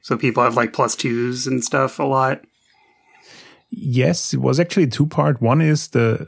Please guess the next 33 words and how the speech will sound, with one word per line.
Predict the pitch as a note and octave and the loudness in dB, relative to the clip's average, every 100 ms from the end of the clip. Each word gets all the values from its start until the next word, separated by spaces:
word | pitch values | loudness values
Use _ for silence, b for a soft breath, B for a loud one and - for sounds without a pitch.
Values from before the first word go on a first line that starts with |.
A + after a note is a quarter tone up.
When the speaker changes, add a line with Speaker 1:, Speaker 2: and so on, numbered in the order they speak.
| - | -10
Speaker 2:
stat | - - C3 | -8 -4 -4
thing, | - F3 F3 E3+ | -2 0 2 2
and | B2 | 2
the | B2 | 2
other | A2 D#3 | 2 2
is | C#3+ C#3+ D3+ - | 2 2 0 -2
that | - A#2 A2 | 0 0 0
if | - E3 | 0 2
you | E3+ | 2
have | A#2 - | 2 0
classical | A2 G#2+ G#2+ | -2 0 -2
stats | G2 - F#2+ - - - | -4 -2 -4 -4 -10 -2
and | A#2+ C3 A#2+ | 2 2 2
add | A#2+ | -2
something | - A2 G#2+ A2 | 0 -2 0 0
like | G2 G2 | 0 -2
momentum, | G#2 F#2+ G2 B2 C#3+ D#3 B B B B | -2 -2 0 2 2 0 B B B B
Speaker 1:
Hmm. | C3+ | -4
Speaker 2:
you | B2 A#2 | -2 0
get | - C3 - | 0 0 2
to | C3+ | 2
a | |
point | B2+ - A#2 B2 C3 - | 2 0 2 2 0 -4
where | - A2+ A2 A2 A2 A2 - | -4 0 2 2 2 0 -6
you | - - A2+ A2+ A#2 - _ _ _ | -8 0 2 4 2 -2 _ _ _
basically | A2+ C3 E3 D#3 C3 A2+ | -2 0 0 0 2 2
eliminate | A2 C#3 C3 A2+ | 2 2 2 0
the | B2 | -2
M | A2+ G#2 | -2 -2
C | - B2+ | -2 -2
from | C#3 D#3+ | -2 -2
the | D#3 | -2
game | C#3+ D#3 G3+ | 0 -2 -2